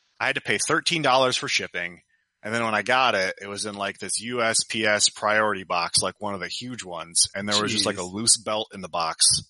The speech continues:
Speaker 1: and it was, like, ninety percent air. And, like, I had no choice but to pay. That was my only shipping option. And it kinda, like, clicked of, like, "Hey, man, there's, there's gotta be, there's gotta be a way to do this better." So, m-, like, Jesse and I talked about, Jesse's my, the co-owner of Blue Alpha Gear,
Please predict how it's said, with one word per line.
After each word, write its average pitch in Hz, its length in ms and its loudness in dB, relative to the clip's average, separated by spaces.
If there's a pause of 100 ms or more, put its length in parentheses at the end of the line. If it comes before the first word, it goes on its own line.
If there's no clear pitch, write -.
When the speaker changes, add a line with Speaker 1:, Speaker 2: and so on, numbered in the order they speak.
(120)
Speaker 1:
and 98 80 -8
it 101 40 -6
was, 98 100 -6
like, 95 160 -4
ninety 113 320 -4
percent 113 400 0
air. 90 400 -4 (400)
And, 92 80 -12
like, 95 160 -2
I 104 80 0
had 107 180 0
no 123 220 0
choice 127 460 2
but 113 160 -10
to 110 80 -12
pay. 107 240 -6
That 98 180 -4
was 95 160 -10
my 95 120 -6
only 131 200 -8
shipping 110 380 -6
option. 92 440 -6 (540)
And 110 140 0
it 110 80 2
kinda, 143 260 4
like, 117 160 6 (460)
clicked 131 320 2
of, 95 120 -8
like, 95 220 -4
"Hey, 110 160 0
man, 87 300 -6
there's, 120 180 0 (160)
there's 123 160 -4
gotta 123 300 2
be, 104 340 -2 (840)
there's 113 100 -2
gotta 135 200 2
be 123 80 -2
a 113 40 0
way 107 160 2
to 101 80 0
do 98 220 -10
this 90 180 -2
better." - 400 -2 (540)
So, 95 180 -2
m-, 101 300 -10
like, 98 120 -4
Jesse 127 340 4
and 113 80 -2
I 104 120 -2
talked 107 340 -2
about, 90 280 -2
Jesse's 101 340 0
my, 90 260 -4
the 90 120 -12
co-owner 90 400 -8
of 80 100 -18
Blue 87 80 -10
Alpha 85 220 -8
Gear, 87 320 -8